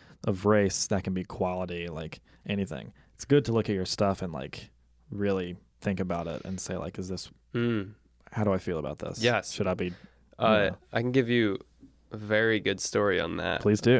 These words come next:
Speaker 2: Uh, last quarter, so we're talking about, uh, we're talking about separating yourself from your work, separating
Speaker 1: Yeah.
Speaker 2: yourself from, um, what you do, so that you can get an outside perspective and just not be completely
Speaker 1: Yeah,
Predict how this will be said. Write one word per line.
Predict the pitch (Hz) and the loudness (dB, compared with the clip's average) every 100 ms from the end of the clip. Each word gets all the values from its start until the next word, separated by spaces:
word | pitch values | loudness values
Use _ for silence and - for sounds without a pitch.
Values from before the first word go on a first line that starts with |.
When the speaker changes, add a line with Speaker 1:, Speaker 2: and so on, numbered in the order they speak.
| - | 4
Speaker 2:
Uh, | 110 107 95 - - - | 2 4 2 0 -10 -4
last | 110 110 110 | 0 2 0
quarter, | - 120 113 110 107 - _ | 2 4 4 4 2 -2 _
so | - 123 | 0 4
we're | 113 | 4
talking | 113 113 110 | 4 2 2
about, | 101 98 - | 2 2 2
uh, | 98 98 - 127 _ | 0 0 -2 -10 _
we're | - | 2
talking | 113 107 | 4 4
about | 107 101 | 4 2
separating | - 107 110 107 104 | 2 2 4 4 4
yourself | 98 101 104 95 95 | 0 0 2 2 0
from | - - 101 98 | -6 0 2 2
your | 92 | 0
work, | 92 90 90 - - | 0 0 -2 -6 -4
separating | - 104 101 98 | 0 2 2 4
Speaker 1:
Yeah. | 95 | 2
Speaker 2:
yourself | 95 - 95 | 2 2 0
from, | - - - 95 92 92 - | -2 -6 0 0 0 -6 -6
um, | - 92 90 - | -2 -2 -2 -2
what | 98 - | 0 0
you | 104 | -2
do, | 107 95 95 | -2 -2 0
so | - 98 | 0 0
that | |
you | 95 | 0
can | 98 | 0
get | 98 | 0
an | 92 | 0
outside | 92 95 92 - | -2 0 -2 -2
perspective | 104 - 98 - 95 - | -4 -2 -4 -2 -2 -4
and | - - | -8 -6
just | 104 - | -8 -4
not | 92 - 120 | -4 -4 -4
be | - - | -4 -4
completely | - - - - 104 98 - - - | -8 -10 -12 -6 -4 -2 -4 -4 -4
Speaker 1:
Yeah, | 101 - | -4 -4